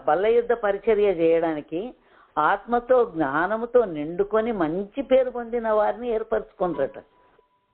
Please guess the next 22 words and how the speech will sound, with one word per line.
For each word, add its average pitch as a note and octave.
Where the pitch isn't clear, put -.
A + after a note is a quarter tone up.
అప్పుడు C4+
మేము A#3
వారిని G3+
ఈ -
పనికి E3+
నియమించము. D3+
అయితే D3+
వాళ్ళు F3+
ప్రార్థన G3
యందును A3
పరిచర్య G3+
యందు G3+
మేము A3
ఎడతెగకుండా G#3+
ఉంటాము, D#3
బల్ల D#3+
యుద్ధ A3+
పరిచర్య F#3+
చేయడానికి E3
వేరే A3+
వాళ్ళకి A#3
అప్పచెప్తాం. F3